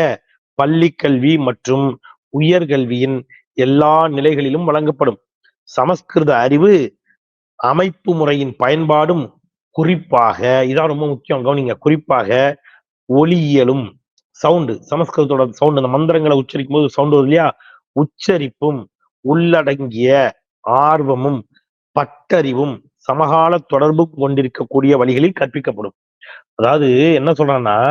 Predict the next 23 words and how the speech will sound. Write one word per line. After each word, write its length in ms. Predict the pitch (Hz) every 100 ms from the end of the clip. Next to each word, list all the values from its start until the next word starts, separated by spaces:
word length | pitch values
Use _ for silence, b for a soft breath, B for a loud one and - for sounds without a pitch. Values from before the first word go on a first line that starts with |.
| 165 190 b b b _
சமஸ்கிருதம்ங்கிறது 880 | - 131 170 - 165 160 156 139 147
ஒரு 140 | 160 135
மொழியே 340 | 131 139 156 160
இல்லாத 240 | 135 135
ஒரு 140 | 135 123
சவுண்ட் 400 | - 151 165 139
அப்படின்னு 300 | 131 151 156 131
இந்த 160 | 147 135
ரங்கராஜ் 420 | 123 151 165 147
இதுக்கு 180 | 135 123
முன்னாடி 180 | 139 139
ஒரு 120 | 127
வாட்டி 180 | 135 135
சொன்னதா 260 | 131 131
ஞாபகம் 260 | 131 123 127
இருக்கு. 160 | - - - - _ _ -
சமஸ்கிருதம் 480 | 143 170 - 165
ஒரு 100 | 139
மொழி 220 | 131 160 190
கூட 160 | 185
கிடையாதுங்க, 360 | 156 139 123 123
ஒரு 140 | 117
சவுண்ட், 400 | - 147 165 123